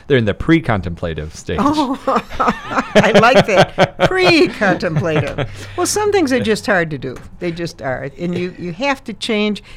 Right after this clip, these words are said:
Speaker 2: It's really a habit. One thing that I read, Aristotle, quote from Aristotle, "Excellence is not an act, but a habit." And I thought, I'd never thought of that.
Speaker 1: But
Speaker 2: Excellence is not an act, but a habit.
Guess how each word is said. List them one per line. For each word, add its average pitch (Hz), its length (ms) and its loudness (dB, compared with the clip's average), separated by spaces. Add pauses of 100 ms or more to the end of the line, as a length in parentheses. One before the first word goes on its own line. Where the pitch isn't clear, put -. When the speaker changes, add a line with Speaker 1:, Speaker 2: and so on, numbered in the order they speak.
Speaker 2:
It's 190 180 -4
really 254 260 2
a 156 60 2
habit. 170 440 0 (300)
One 262 280 4
thing 254 260 2
that 202 180 2
I 185 40 0
read, 175 280 0
Aristotle, 185 880 0 (380)
quote 233 280 2
from 180 220 -2
Aristotle, 165 720 0 (280)
"Excellence 247 640 -2
is 147 180 -4
not 165 340 2
an 196 160 -2
act, 151 500 -4 (320)
but 143 120 -4
a 139 80 0
habit." 147 520 -2 (520)
And 175 120 -2
I 160 80 2
thought, 156 220 0
I'd 156 80 0
never 165 300 -2
thought 151 260 -4
of 139 60 -8
that. 143 200 -6
Speaker 1:
But 214 200 2
Speaker 2:
Excellence 220 440 0
is 131 160 -8
not 151 240 -6
an 175 220 -10
act, 165 320 -4
but 160 120 -6
a 156 40 -2
habit. - 480 -8